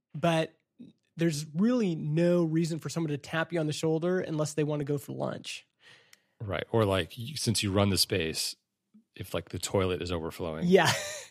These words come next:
Speaker 2: And there's, like,
Speaker 1: Yeah. There's been
Speaker 2: maybe then.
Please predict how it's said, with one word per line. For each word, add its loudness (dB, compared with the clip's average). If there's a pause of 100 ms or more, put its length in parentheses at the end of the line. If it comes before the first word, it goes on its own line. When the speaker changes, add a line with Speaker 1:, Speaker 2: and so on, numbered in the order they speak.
(100)
Speaker 2:
And -10
there's, -10
like, -4 (1120)
Speaker 1:
Yeah. 0 (320)
There's 2
been 2
Speaker 2:
maybe 2
then. -2